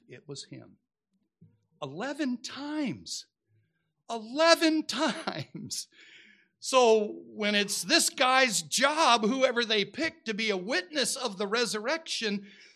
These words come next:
they had to believe that it was him. They had to be convinced that he had truly raised from, uh, been raised from the dead. And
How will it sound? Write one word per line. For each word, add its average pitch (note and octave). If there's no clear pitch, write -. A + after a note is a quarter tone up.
they D4+
had G#3
to B3+
believe C4+
that F4+
it F#4+
was G#4
him. A3
They D4+
had C#4
to D#4+
be D#4+
convinced F4+
that C#4+
he A#3
had A3
truly A3+
raised G3
from, F#3
uh, E3
been E3+
raised F#3+
from F3+
the D#3+
dead. D3
And C#3